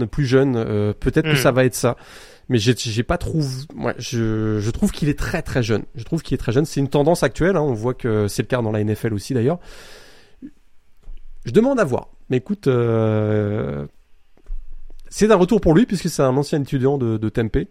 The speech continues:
Speaker 1: hein, du collège, du, du, du, du campus de Tempe, donc Arizona State. Euh, on va voir ce que ça donne.
Speaker 2: À Stanford, le coup près est tombé, euh, démission de David Shaw.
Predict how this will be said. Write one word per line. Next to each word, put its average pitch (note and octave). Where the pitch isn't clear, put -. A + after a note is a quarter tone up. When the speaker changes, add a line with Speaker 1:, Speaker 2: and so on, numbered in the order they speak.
Speaker 1:
hein, B2
du A2
collège, B2+
du, A2+
du, A#2+
du, C3+
du B2
campus B2+
de A#2+
Tempe, A#2
donc A#2
Arizona G#2+
State. C3+
Euh, G#2
on C3
va A2+
voir C3
ce -
que -
ça -
donne. -
Speaker 2:
À D#3
Stanford, F#3
le C#3+
coup C#3+
près E3
est D#3+
tombé, D#3+
euh, B2+
démission E3+
de C#3+
David D3+
Shaw. -